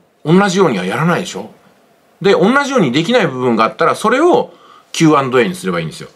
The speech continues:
同じように、「久保さんやったんだけどできませんでした。ね。住宅展示場に行ったけども、クオカードもらえませんでした。じゃあ私はどうすればいいでしょうか」っていうふうな次のアクションにつなげていけば、稼ぎに近づくわけですよ。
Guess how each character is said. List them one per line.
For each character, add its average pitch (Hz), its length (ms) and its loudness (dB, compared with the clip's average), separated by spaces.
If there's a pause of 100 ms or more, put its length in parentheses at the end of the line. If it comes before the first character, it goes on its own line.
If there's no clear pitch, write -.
(720)
同 165 180 2
じ 170 100 0
よ 190 100 4
う 170 40 2
に、 170 300 2
「久 120 80 -6
保 131 60 -2
さ 143 100 0
ん - 20 2
や 117 80 0
っ 113 40 -4
た 151 100 -2
ん - 20 -4
だ 120 80 -2
け 101 60 -8
ど 87 100 -8
で 98 140 -6
き 147 80 -2
ま 185 100 2
せ 233 120 0
ん 196 60 0
で 120 60 -2
し - 100 -8
た。 87 140 -6 (800)
ね。 160 360 -4 (380)
住 123 160 -2
宅 135 180 0
展 147 120 -2
示 131 120 -2
場 147 120 0
に 147 100 -2
行 - 40 -8
っ - 20 -8
た - 100 -2
け 156 60 -2
ど 123 100 2
も、 135 380 0
ク 147 120 -2
オ 151 60 2
カ 190 100 0
ー 180 60 0
ド 127 80 0
も 98 140 -4
ら 151 80 0
え 190 40 0
ま 208 100 -2
せ 220 120 0
ん 156 60 -2
で 98 60 -8
し - 80 -12
た。 - 100 -20 (880)
じ 151 100 -2
ゃ 135 60 2
あ 113 60 0
私 160 200 0
は 180 80 2
ど 214 140 0
う 285 40 -2
す - 80 -4
れ 156 60 2
ば 110 80 0
い - 20 -2
い 90 40 -6
で 80 40 -10
し - 100 -10
ょ 85 40 -10
う 76 40 -12
か」 85 140 -12
っ - 40 -16 (200)
て 170 60 -2
い 170 40 6
う 165 40 4
ふ 170 60 4
う 196 40 4
な 202 120 0
次 151 240 -2
の 107 120 0
ア 95 40 -2
ク - 80 -10
シ 95 80 -8
ョ 80 40 -8
ン - 120 -18 (400)
に 196 140 2
つ - 120 -4
な 123 120 0
げ 117 100 0
て 110 100 0
い 107 60 0
け 151 100 -4
ば、 208 280 0 (380)
稼 135 280 -2
ぎ 98 100 0
に 90 60 -2
近 - 200 -2
づ 131 100 -6
く 123 80 -4
わ 90 120 0
け 76 80 -12
で - 80 -16
す - 120 -20
よ。 87 80 -20